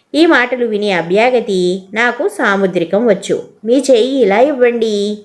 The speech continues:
మీ ప్రాప్తం ఎంత దాకా ఉందో నేను చెప్తాను" అని వరుణశ్రవుడి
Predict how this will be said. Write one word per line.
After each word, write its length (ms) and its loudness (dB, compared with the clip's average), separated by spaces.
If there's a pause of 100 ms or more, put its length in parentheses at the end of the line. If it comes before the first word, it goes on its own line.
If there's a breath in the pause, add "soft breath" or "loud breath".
(140)
మీ 120 2
ప్రాప్తం 480 -2
ఎంత 320 0
దాకా 380 -2
ఉందో 340 2
నేను 400 2
చెప్తాను" 460 -2
అని 440 2 (460 loud breath)
వరుణశ్రవుడి 580 2